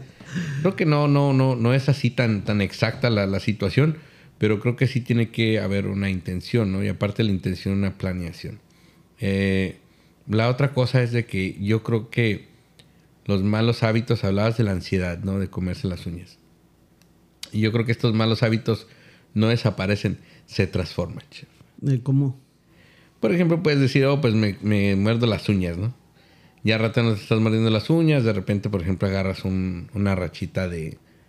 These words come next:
Speaker 2: este, jugar videojuegos o, o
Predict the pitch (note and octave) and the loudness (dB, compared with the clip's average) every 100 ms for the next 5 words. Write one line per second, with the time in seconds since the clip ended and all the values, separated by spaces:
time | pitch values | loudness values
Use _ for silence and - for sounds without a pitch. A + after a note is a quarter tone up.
0 | _ _ _ _ G2 F2+ - - F#2 F2+ | _ _ _ _ -4 -4 -6 -6 -4 -4
1 | E2+ D#2 - G2 G2+ G#2+ G#2 - G2 F#2 | -4 -4 0 2 2 2 2 2 0 0
2 | F2+ - E2+ D#2+ - - G#2 D3+ | -2 -6 -8 -8 -8 -2 -2 -2